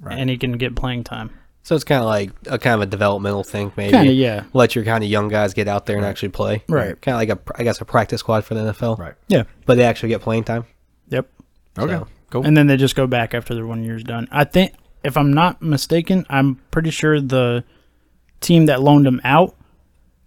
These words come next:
Speaker 2: can call them back at any point, though.
Speaker 1: So it's kinda like a minor league type thing, you know,
Speaker 2: Yeah.
Speaker 1: you know, and we call, you know, call
Speaker 2: It's like
Speaker 1: players
Speaker 2: G
Speaker 1: up and
Speaker 2: League,
Speaker 1: down.
Speaker 2: kinda.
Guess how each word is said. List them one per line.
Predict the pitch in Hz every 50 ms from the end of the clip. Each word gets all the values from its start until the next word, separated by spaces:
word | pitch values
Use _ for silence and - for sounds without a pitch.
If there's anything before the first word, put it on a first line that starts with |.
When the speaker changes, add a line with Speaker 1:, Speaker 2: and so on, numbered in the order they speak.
| - -
Speaker 2:
can | 147 139 139 135
call | - 151 151 147
them | 139 131 123 123
back | 123 123 117 -
at | 120 113
any | 110 110 110 107
point, | - - - 120 98 -
though. | 71 71
Speaker 1:
So | - - -
it's | 120
kinda | - - 143 131
like | 123 110
a | 107
minor | 104 104 104 107 113 117 120 120
league | 123 123 117 113 -
type | - 127 117 113 -
thing, | - 113 110 113 113 113 113 113 113
you | 104
know, | 101 107
Speaker 2:
Yeah. | 104 135 113
Speaker 1:
you | 120
know, | 120 107 107 104 113 110
and | 104 101
we | 110 104
call, | - - 107 107 104 - -
you | 127 117 101
know, | 90 98
call | - 104 101 98 - -
Speaker 2:
It's | - 190 -
like | 226 196 165
Speaker 1:
players | 151
Speaker 2:
G | 185 202
Speaker 1:
up | 190
and | 156 143
Speaker 2:
League, | 131 120 -
Speaker 1:
down. | 143 135 127 120 113
Speaker 2:
kinda. | 107